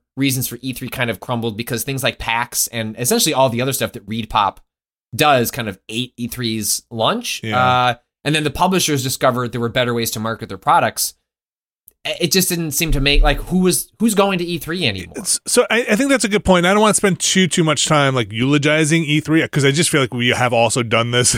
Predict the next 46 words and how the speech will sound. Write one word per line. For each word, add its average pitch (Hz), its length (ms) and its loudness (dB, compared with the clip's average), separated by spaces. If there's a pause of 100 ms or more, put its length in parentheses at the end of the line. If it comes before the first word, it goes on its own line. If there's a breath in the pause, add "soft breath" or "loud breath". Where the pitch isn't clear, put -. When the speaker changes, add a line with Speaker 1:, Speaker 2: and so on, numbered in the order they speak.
(140)
Speaker 2:
<laughs> - 120 -4
every, 139 260 2
Speaker 1:
Yep. 160 80 4
Speaker 2:
like 202 140 2
you 135 60 0
mentioned, 127 280 0
every 117 160 0
other 117 140 0
time. 131 240 0 (440 loud breath)
But, 196 360 4 (100)
um, 139 440 2 (1200)
on, 190 240 4
just 170 260 0
to 196 100 4
that 165 220 2
point, 165 360 2 (460)
the 165 340 -2
industry 214 420 4
changed 175 420 2
so 165 280 2
much 156 360 2
where 127 460 2 (400)
if 156 180 0
you 180 160 0
go, 190 120 -2
uh, 156 280 -6
just, 175 480 -2 (120)
uh, 135 200 4 (100)
to 131 120 -4
back 139 240 0
up 135 120 -6
one 131 160 2
second, 131 360 -2
going 123 240 0
back 123 240 0
to 127 120 -2
it 123 120 -4
being 113 200 -4
trade 131 320 -2
show, 110 160 -4
trade 131 360 -4
show, 98 200 -8 (440 loud breath)
if - 60 -8
you 147 60 0
watch 180 380 2
those 151 220 2